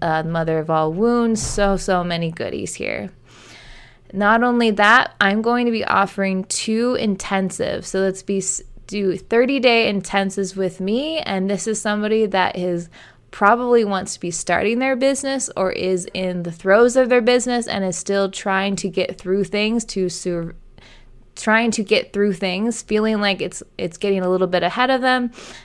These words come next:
They're feeling maybe overwhelmed by the process, and they would like to unlock their nervous system, optimize the strength, wealth, wisdom that's inside of them.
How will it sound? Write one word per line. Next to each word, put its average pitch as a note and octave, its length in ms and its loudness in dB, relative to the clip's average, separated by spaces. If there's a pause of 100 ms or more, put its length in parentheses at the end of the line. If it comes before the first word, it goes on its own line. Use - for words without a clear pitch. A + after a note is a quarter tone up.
(160)
They're F#3 140 -2
feeling F3+ 340 -2
maybe E3+ 260 0
overwhelmed E3+ 540 2
by F3+ 160 4
the E3+ 80 0
process, G3 720 0 (100)
and F3 320 -2
they F3 140 0
would F3 260 -2
like F3+ 280 0
to G3 340 -2
unlock F3+ 680 0 (420)
their G#3 180 0
nervous A#3 340 0
system, F#3+ 400 -4 (120)
optimize F#3 600 0
the F3 60 -6
strength, F3+ 560 -4
wealth, F3 560 -2
wisdom F3 500 -4
that's E3+ 260 -6
inside E3 480 -2
of - 100 -6
them. F#3+ 400 -6